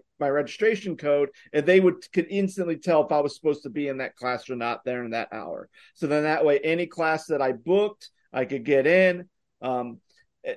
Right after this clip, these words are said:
there were some issues with the, like with any apps, there's always gonna be some bugs and some issues. But for the most part, they even,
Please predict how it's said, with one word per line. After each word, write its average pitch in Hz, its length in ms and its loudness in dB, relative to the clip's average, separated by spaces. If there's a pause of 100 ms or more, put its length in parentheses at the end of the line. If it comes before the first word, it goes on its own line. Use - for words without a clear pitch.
(160)
there 208 160 8
were 214 80 10
some 208 240 2
issues 196 360 2
with 185 100 0
the, 180 180 0
like 190 240 4
with 202 160 6
any 214 220 4
apps, 147 320 -4
there's 160 180 -2
always 160 220 2
gonna 151 160 -2
be 139 160 -6
some 135 240 -6
bugs 139 340 4
and 131 80 -12
some 135 180 -10
issues. 151 520 -2
But 175 240 2
for 175 100 -4
the 165 80 -2
most 185 300 4
part, 180 280 4
they 160 120 2
even, 180 500 0